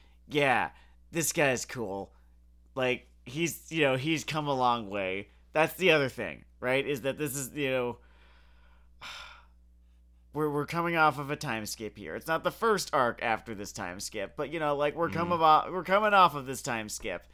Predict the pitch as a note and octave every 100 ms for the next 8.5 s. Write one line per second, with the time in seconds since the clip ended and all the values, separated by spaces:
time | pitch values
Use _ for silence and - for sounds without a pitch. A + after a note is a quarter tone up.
0 | - - - - C#3+ C3+ C3+ C3+ - -
1 | D3+ D3+ C#3 D3+ D3 D3+ C#3 C3 B2 B2+
2 | - B2+ A2+ A#2 B2 B2 G#2 B2+ A2+ A2
3 | - - - - - D3 C3 C3+ B2 C3
4 | C3+ B2+ B2 A#2+ A#2 A2+ C3 A2+ G#2+ -
5 | A#2+ A2 A2 A2 A2 G#2+ G#2+ G#2 - -
6 | - - - - D3+ C3 C3+ D3+ - D4
7 | B3 - - G3 D3+ C#3+ - F3 D#3+ C#3
8 | A#2+ C#3 A2+ G#2+